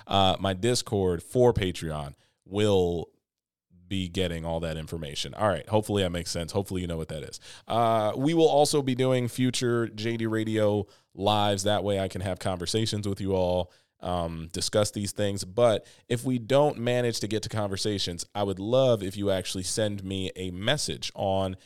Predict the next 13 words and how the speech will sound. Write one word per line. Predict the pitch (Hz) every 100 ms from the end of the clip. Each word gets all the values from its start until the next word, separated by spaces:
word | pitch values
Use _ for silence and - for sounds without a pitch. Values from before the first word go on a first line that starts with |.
| _ _ _ -
Anchor. | 135 127 - - _ _ -
I'm | 120 135
going | 160 180 165
to | 139
be | 127 120 107 95 _ _ _ _ _ - -
changing | - 131 123 117
up | 113
the | 107
format | - 107 107 107 107
of | 95
this | 101 95 -
podcast | 110 98 101 113 107 -
where | 95 92 90